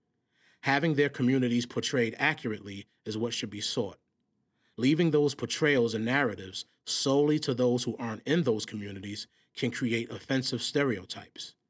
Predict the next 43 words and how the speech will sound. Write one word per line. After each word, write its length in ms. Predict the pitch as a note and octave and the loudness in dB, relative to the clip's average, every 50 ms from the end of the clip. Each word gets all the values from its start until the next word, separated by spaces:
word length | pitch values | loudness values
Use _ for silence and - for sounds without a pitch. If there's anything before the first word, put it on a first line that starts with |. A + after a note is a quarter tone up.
| _ _ _ _ _ _ _ _ _ _ | _ _ _ _ _ _ _ _ _ _
They 160 | - B2+ C3+ | 0 2 4
need 180 | D3+ D3 D3+ B2+ | 4 4 2 0
to 80 | D3+ | 0
have 220 | A2 - C3+ B2+ A2+ | 0 0 0 0 0
a 60 | A2 | 0
say 340 | - - - D3 D3 C#3 B2 | 0 0 2 2 2 2 2
in 120 | A2 G#2 | 0 -2
their 140 | G#2 A2 G#2 | -4 -6 -4
narrative 560 | G#2 A2 B2 C3+ B2+ G#2+ F#2+ F#2 F#2 F#2+ G2 _ _ _ _ _ _ - | -4 -2 0 0 0 -2 -4 -8 -12 -16 -16 _ _ _ _ _ _ -4
and 100 | A2+ G#2+ | -2 0
be 140 | A#2 A#2 B2 | 0 2 2
able 180 | B2 A#2 A#2+ A2+ | 2 0 -2 -4
to 100 | - B2 | -4 -6
define 560 | G#2 G#2+ - - - C3+ C3+ C#3 C3 A2+ G#2+ | -8 -8 -8 -6 -2 0 0 2 0 -2 -2
who 160 | G#2 C3+ A#2 | -4 -4 -4
they 200 | G#2+ A#2 A2+ A2+ | -2 -4 -2 -2
are 200 | A#2+ B2+ A#2+ A2 | 0 0 -2 -2
to 120 | - - A2+ | -4 -6 -8
the 80 | G2+ | -8
rest 260 | G2+ G#2+ A2 - - | -8 -8 -8 -8 -8
of 80 | A2 G#2 | -10 -10
the 80 | A2 G#2 | -6 -4
world. 300 | G#2+ B2 A#2 G#2+ F#2+ - _ _ _ _ _ _ _ _ _ _ _ _ _ _ _ _ _ - | -2 -2 -2 -2 -6 -10 _ _ _ _ _ _ _ _ _ _ _ _ _ _ _ _ _ -6
Ernesto 480 | A#2+ A#2 A2 B2+ E3 E3 - - D#3+ D3+ | -4 0 2 2 2 2 2 4 4 4
Burden 520 | C3+ A#2 C3+ D3 C#3+ B2 G2 G2 F#2+ - - | 4 4 2 2 2 2 0 -4 -10 -8 -6
is 140 | - A2+ G2+ | -6 -4 -4
the 80 | A#2 G#2 | -4 -2
vice 300 | A2 B2 C3 C#3 C#3 - | 0 0 0 0 0 0
president 440 | - D#3 C#3 A#2+ B2 A#2 A#2 A#2 | 0 0 0 0 0 -2 -2 -2
at 160 | A2 G#2+ F#2+ G2 | -4 -6 -4 -2
Yankee 280 | A#2+ B2+ B2 - B2+ | -2 -2 -2 -4 -6
Publishing, 500 | - - C3 A#2+ A#2 A#2+ A2 - B2 A2+ | -6 -4 -2 -2 0 0 0 -2 -2 -4
Inc, 280 | A#2 A2 G#2 - - - - _ _ _ _ _ _ _ _ _ | -4 -6 -6 -8 -12 -20 -20 _ _ _ _ _ _ _ _ _
publisher 480 | - - C#3+ C#3 D3+ D3 D3+ - D3+ C3 | 0 0 2 4 2 2 2 2 2 2
of 80 | A2 | 2
six 260 | - - D3 C3+ - - | 2 0 0 0 0 0
oh 80 | B2+ | -2
three 200 | A2+ B2 C3 B2 | 0 0 0 0
Diversity, 720 | A#2+ A#2 G#2 A2 B2+ C#3 C3 - - C#3+ D3+ D#3 E3 - _ _ _ _ _ _ _ _ _ | 0 0 0 0 0 2 2 2 0 0 0 0 -2 -4 _ _ _ _ _ _ _ _ _
New 120 | - B2 A2 | -2 0 2
Hampshire 320 | C3 C3+ C3+ B2+ - A#2 | 2 2 2 0 -2 -2
Business 420 | G#2 A2 C#3 C#3+ C#3 D3+ D3 C3 - | 0 2 2 2 2 0 0 0 -2
Review, 440 | D3 C3 C#3 C#3+ D3 D3+ D#3 D#3+ | -2 -2 0 0 0 0 -2 -4